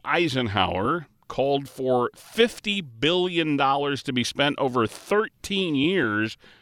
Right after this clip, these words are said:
for construction of forty-two thousand five hundred miles of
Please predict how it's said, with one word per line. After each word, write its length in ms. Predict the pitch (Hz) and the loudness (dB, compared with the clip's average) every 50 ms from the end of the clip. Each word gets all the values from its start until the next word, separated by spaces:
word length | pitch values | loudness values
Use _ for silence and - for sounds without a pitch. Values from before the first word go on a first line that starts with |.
| _ _ | _ _
for 220 | _ - 131 127 120 | _ -2 -2 -2 0
construction 1040 | - 135 117 110 - - - 170 202 220 226 - - 143 127 120 117 123 127 113 - - - - - - - - | 2 0 0 2 0 -2 0 0 0 0 0 0 0 0 2 2 2 0 0 -2 -6 -12 -20 -20 -20 -20 -6 0
of 200 | - 131 117 110 | 2 4 4 2
forty-two 760 | - - - 175 185 220 240 247 254 240 226 - - 196 208 202 | 0 -6 -4 0 0 2 2 0 0 -2 -4 -2 -2 -4 -2 -2
thousand 600 | - 175 160 156 147 139 120 135 135 131 131 - | 0 0 2 2 2 0 0 2 2 0 0 -2
five 680 | - - _ _ - 165 160 180 180 190 208 202 180 | -6 -14 _ _ 0 0 2 2 2 2 0 0 -2
hundred 580 | 175 - - - 190 196 196 180 170 165 147 | -6 -8 -2 0 0 0 0 0 -2 -2 0
miles 460 | 131 135 143 151 151 151 147 139 117 113 | 0 2 2 2 2 2 2 2 2 0
of 100 | 113 | 0